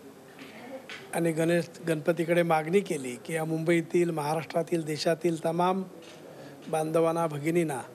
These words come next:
चांगलं आरोग्य, भरपूर आयुष्य मिळू देत. आणि या महाराष्ट्रातील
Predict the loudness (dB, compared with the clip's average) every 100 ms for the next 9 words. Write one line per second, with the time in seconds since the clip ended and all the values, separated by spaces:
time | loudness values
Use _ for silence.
0 | -18 -20 -14 -2 0 4 4 4 0 0
1 | 0 0 -2 -4 -2 0 0 2 2 0
2 | -4 -6 -8 -16 -18 -18 -16 -14 -14 -10
3 | -8 -8 -8 -6 -2 0 2 2 2 0
4 | 2 2 2 2 0